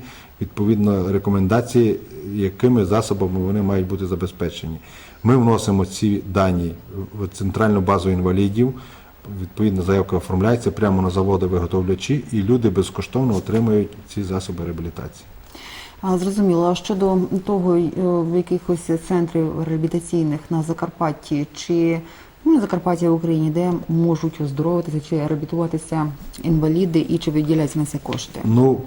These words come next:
Speaker 1: крім того, що вони проходять реабілітацію, інваліди, е, загального захворювання, інваліди війни забезпечуються безкоштовними путівками, е, відповідно до рекомендацій лікарів, е,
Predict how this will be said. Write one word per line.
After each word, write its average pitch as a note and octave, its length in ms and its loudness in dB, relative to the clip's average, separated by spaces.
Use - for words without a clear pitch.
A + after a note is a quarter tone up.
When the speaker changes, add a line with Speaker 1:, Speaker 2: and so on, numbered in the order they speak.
Speaker 1:
крім A#2 360 4
того, A2 260 2
що - 140 0
вони A2 160 4
проходять G2+ 400 0
реабілітацію, G#2+ 1000 2
інваліди, G#2 640 2
е, F2+ 380 -2
загального A2 440 2
захворювання, G#2+ 540 2
інваліди G2 440 2
війни G2 240 2
забезпечуються G2+ 800 0
безкоштовними G2 800 -4
путівками, F#2 720 -4
е, F2 400 -8
відповідно F#2+ 420 -2
до F#2+ 140 -4
рекомендацій F#2 760 -4
лікарів, G2+ 460 0
е, G2+ 40 -10